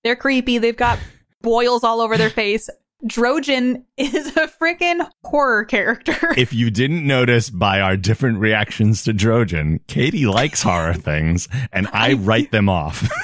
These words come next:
Speaker 2: <laughs>
Speaker 1: See, that, see, so I can understand why for you this might not fall towards the top. I think there were elements to it that I enjoyed.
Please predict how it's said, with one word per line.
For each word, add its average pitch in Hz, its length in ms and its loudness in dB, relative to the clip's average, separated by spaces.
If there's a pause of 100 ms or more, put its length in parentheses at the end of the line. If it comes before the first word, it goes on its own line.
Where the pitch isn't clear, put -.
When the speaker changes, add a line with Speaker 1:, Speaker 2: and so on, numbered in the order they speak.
(140)
Speaker 2:
<laughs> 880 260 -12
Speaker 1:
See, 294 320 -2
that, 277 400 -2
see, 285 240 -2
so 277 120 -2
I 269 120 0
can 339 140 -2
understand 269 460 -2
why 208 160 -2
for 220 120 -4
you 202 200 -2
this 202 220 -4
might 196 180 -2
not 190 320 0 (140)
fall 175 420 0
towards 175 340 -4
the - 80 -8
top. - 320 -4
I 233 140 0
think 262 260 -4 (400)
there 247 80 2
were 247 160 0
elements 247 500 0
to 220 260 -2
it 202 160 -2
that 214 120 0
I 190 80 0
enjoyed. 190 760 0